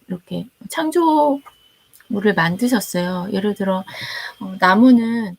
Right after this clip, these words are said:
땅에서 뿌리를 받고 살아야 이렇게 행복하게 만드셨고, 물고기는 물에서 살아야 행복하게 만드신 거예요. 새는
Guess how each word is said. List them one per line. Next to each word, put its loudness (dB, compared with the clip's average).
땅에서 -6
뿌리를 -2
받고 -12
살아야 -2
이렇게 -12
행복하게 -2
만드셨고, -4
물고기는 4
물에서 2
살아야 0
행복하게 -2
만드신 -2
거예요. -8
새는 -6